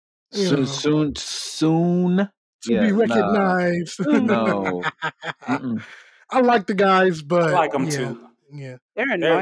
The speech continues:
Speaker 4: annoying.
Speaker 3: they're a very classic tag team, and I like classic
Speaker 2: They are.
Speaker 3: tag
Speaker 1: Yeah,
Speaker 3: teams.
Speaker 1: they are.
Speaker 3: They,
Speaker 1: They work really
Speaker 3: they,
Speaker 1: good
Speaker 3: they
Speaker 1: together.
Speaker 3: communicate,
Speaker 2: It's a,
Speaker 3: they
Speaker 2: it's
Speaker 3: work
Speaker 2: a,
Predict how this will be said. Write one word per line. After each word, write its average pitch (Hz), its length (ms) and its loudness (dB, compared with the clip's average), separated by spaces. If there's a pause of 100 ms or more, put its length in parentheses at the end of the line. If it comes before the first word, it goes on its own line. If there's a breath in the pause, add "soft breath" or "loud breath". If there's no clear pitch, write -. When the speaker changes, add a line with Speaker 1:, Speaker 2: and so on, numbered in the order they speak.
(180)
Speaker 4:
annoying. 131 100 -6
Speaker 3:
they're 147 200 -2
a 110 40 -12
very 131 400 -6
classic 123 680 -8
tag 123 360 -8
team, 117 480 -16 (320)
and 110 120 -14
I 127 120 -4
like 104 480 -10
classic 131 460 -6
Speaker 2:
They 208 100 4
are. 120 140 4
Speaker 3:
tag 196 100 4
Speaker 1:
Yeah, 170 80 4
Speaker 3:
teams. 131 460 -6
Speaker 1:
they 170 180 0
are. 160 220 2 (260)
Speaker 3:
They, 175 80 -2
Speaker 1:
They 208 60 4
work 190 340 2
really 180 340 2
Speaker 3:
they, 165 120 0
Speaker 1:
good 175 120 0
Speaker 3:
they 135 120 -2
Speaker 1:
together. 135 120 -12
Speaker 3:
communicate, 147 680 0
Speaker 2:
It's 147 180 -6
a, - 40 -2
Speaker 3:
they 113 40 -2
Speaker 2:
it's 110 120 -8
Speaker 3:
work 135 220 0
Speaker 2:
a, 135 40 -4